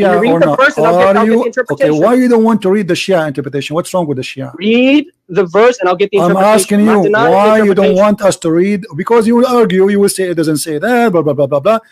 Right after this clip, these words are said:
Speaker 1: Let us go and
Speaker 2: Read the
Speaker 1: see
Speaker 2: ayah.
Speaker 1: what
Speaker 2: Read the
Speaker 1: your
Speaker 2: ayah.
Speaker 1: scholar says. Okay, what your scholar says about this verse.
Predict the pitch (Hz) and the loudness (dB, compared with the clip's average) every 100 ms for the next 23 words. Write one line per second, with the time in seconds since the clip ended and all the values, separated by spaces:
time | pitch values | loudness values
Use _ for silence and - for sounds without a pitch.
0 | _ 302 294 233 254 254 285 269 202 254 | _ -6 -4 0 0 2 2 0 0 2
1 | 294 311 262 147 208 330 233 240 254 - | 2 2 0 2 2 2 2 2 2 0
2 | - 185 180 190 202 - 202 180 139 165 | 0 2 4 4 2 0 0 0 0 -4
3 | - 175 220 220 208 - 202 196 185 - | -2 -2 0 0 -2 0 0 2 0 -2
4 | 180 175 147 151 151 139 156 131 139 107 | -4 -2 -2 -2 -2 -4 -8 -6 -10 -10
5 | - - | -16 -18